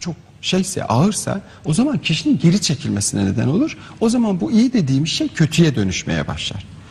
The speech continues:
Yani kişi, e, ona bozuk mal satan birine gidip kafa tutamıyorsa, e, bir şey istendiğinde, e, ona, e, hayır diyemiyorsa ya da nedenini soramıyorsa, niye diye soramıyorsa, mesela dün benim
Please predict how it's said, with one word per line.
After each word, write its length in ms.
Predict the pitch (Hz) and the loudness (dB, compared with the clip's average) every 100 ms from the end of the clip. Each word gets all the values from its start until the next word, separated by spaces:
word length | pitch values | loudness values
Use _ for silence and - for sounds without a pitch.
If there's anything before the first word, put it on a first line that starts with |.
| - 143 | -2 2
Yani 200 | 113 - | 2 2
kişi, 280 | 143 - 143 - - 165 | 0 2 0 -2 -10 -4
e, 40 | 120 - - - - - | -4 -4 -6 -4 -4 0
ona 280 | 151 147 127 | 2 4 4
bozuk 280 | 135 139 | 0 0
mal 140 | 143 139 - 117 | 0 -2 -4 -6
satan 400 | - 139 147 135 | -4 -2 0 2
birine 220 | 135 139 | 2 2
gidip 240 | 127 131 - | 0 -2 -4
kafa 200 | 131 143 | -2 -4
tutamıyorsa, 720 | - 151 151 120 107 107 104 - - - - 110 | 0 2 4 2 0 -4 -4 -8 -20 -20 -8 2
e, 320 | 131 120 135 | 2 4 4
bir 80 | 156 | 2
şey 260 | - 160 | 4 0
istendiğinde, 800 | 131 - 143 139 147 147 143 139 135 - - 131 | 0 -2 0 0 0 0 0 -2 -6 -16 -6 -2
e, 40 | |
ona, 520 | 127 - 143 143 135 - - - - | -2 0 0 0 -2 -6 -18 -12 -2
e, 100 | 120 | 0
hayır 540 | 113 131 147 151 123 | 2 2 4 2 4
diyemiyorsa 640 | 143 160 127 110 - 98 - - | 4 4 0 -2 -4 -6 -6 -2
ya 120 | 185 208 | 0 2
da 40 | 151 156 - - - | -2 -6 -12 -8 0
nedenini 420 | 143 135 143 262 | 2 4 4 2
soramıyorsa, 640 | - 202 120 95 92 - 123 | 0 -4 -4 -4 -6 -6 0
niye 280 | 131 190 190 | 4 6 4
diye 160 | 131 120 | 0 -2
soramıyorsa, 760 | 113 123 175 92 95 - 240 - - | 0 0 0 -2 -4 -4 -6 -8 -2
mesela 340 | 214 180 165 185 | 0 2 0 2
dün 280 | 214 196 - - | 0 0 -4 -2
benim 300 | 185 170 | 0 0